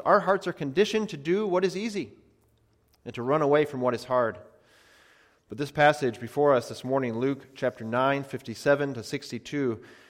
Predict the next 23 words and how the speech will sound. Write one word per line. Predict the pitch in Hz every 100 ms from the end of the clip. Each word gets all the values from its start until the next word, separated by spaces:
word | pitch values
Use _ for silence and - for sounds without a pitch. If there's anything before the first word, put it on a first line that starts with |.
| _
tells | - 160 135
us | 123
that | 127 117
those | 160 175 185 180
who | 127
follow | - 143 151 131
Jesus | 113 139 135 117 107 101 -
must | 117 113 - 90
radically | 104 120 143 147 - 120 98 92 - _ _ _ 104
reorient | 135 160 135 139 120 104 - - -
their | 98 120 117
priorities. | - 113 107 101 98 87 - - _ _ _ _
If | -
you're | 165
gonna | 170
follow | 151 165 160 147
Jesus, | 147 139 123 110
and | 127 123
we | 147 170 165 - - -
pray | 165 151 156
that | 147 123 -
you | 139
do, | 131 131